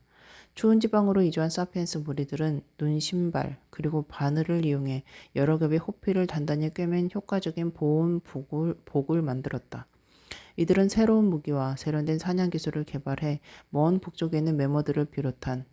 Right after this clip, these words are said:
대형 사냥감을 추적해 죽일 수 있었다. 보온복과 사냥 기술이 개선되자 사피엔스는 얼어붙은 지역에 더욱 깊숙이 들어가는 모험을 감행했다.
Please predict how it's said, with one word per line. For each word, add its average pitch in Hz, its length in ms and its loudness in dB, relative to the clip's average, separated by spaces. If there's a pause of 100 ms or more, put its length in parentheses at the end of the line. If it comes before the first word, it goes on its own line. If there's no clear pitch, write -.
대형 143 240 -2
사냥감을 165 560 -2
추적해 180 520 -6
죽일 - 300 -8
수 - 140 -8
있었다. 123 480 -8 (640)
보온복과 180 800 2
사냥 175 280 -2
기술이 165 300 -4
개선되자 143 800 -4 (300)
사피엔스는 208 580 2
얼어붙은 165 540 0
지역에 147 360 -4
더욱 143 240 -4
깊숙이 - 400 -8
들어가는 147 560 -2
모험을 139 560 0
감행했다. 147 800 -4